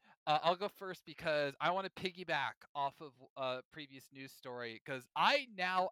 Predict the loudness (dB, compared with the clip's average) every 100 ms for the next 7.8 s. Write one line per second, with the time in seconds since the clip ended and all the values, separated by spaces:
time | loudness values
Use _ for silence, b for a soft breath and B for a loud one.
0 | 0 -2 -2 -8 -12 -10 -12 -8 -8 -8
1 | -12 -10 -6 -6 -8 -6 -6 -6 -18 -12
2 | -12 -12 -14 -16 _ _ _ _ _ _
3 | _ 0 0 2 0 2 -2 -4 -2 -2
4 | -2 -8 -8 -10 -8 -4 -4 -4 -6 -4
5 | -2 -2 -2 -4 -10 -6 -6 -6 -4 -2
6 | 0 0 -4 -6 -6 -6 -8 -12 -14 -8
7 | 0 0 0 -4 -6 -6 -2 -2